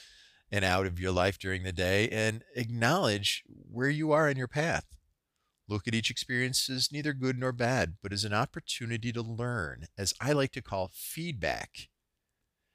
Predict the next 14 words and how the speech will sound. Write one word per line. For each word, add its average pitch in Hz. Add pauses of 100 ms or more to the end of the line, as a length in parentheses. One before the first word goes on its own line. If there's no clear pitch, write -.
(200)
and 107
grow. 87 (880)
And 104
that 156
becomes 139 (540)
an 117
entirely 156
new 143
part -
of 101
this 107
experience 107 (680)
that 110
is 110